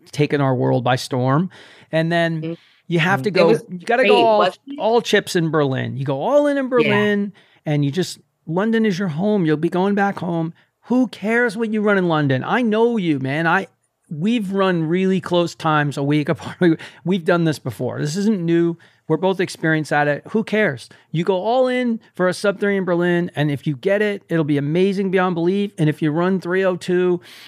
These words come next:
Speaker 1: or three oh three or three oh five or whatever you run, it'll still be, you'll know you took your swing.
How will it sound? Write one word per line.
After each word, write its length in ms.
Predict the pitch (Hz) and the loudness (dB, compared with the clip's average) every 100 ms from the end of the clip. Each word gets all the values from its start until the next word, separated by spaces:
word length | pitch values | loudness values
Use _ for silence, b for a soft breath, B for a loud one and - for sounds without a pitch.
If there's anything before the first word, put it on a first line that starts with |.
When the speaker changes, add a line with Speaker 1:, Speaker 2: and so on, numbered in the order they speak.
| B | B
Speaker 1:
or 120 | 156 | 0
three 240 | 151 170 | 0 0
oh 120 | 180 175 | 0 -2
three 260 | 180 185 | -2 0
or 120 | 160 | 0
three 220 | 147 196 208 | -2 0 0
oh 120 | 185 | 0
five 360 | - 190 208 214 | -2 -2 0 0
or 60 | |
whatever 340 | 220 247 330 392 | 0 0 2 2
you 140 | 247 | 2
run, 340 | 151 135 127 - | 0 -4 -6 -2
it'll 180 | 196 226 | 2 2
still 360 | - - 302 | 0 -4 -2
be, 300 | 269 226 208 b b - | 0 0 -2 b b -4
you'll 180 | 180 | -2
know 200 | 185 226 | 0 0
you 140 | 254 247 | 0 -2
took 240 | 220 214 | -2 -2
your 80 | 220 | -2
swing. 560 | - - 160 156 151 | -2 -2 0 2 0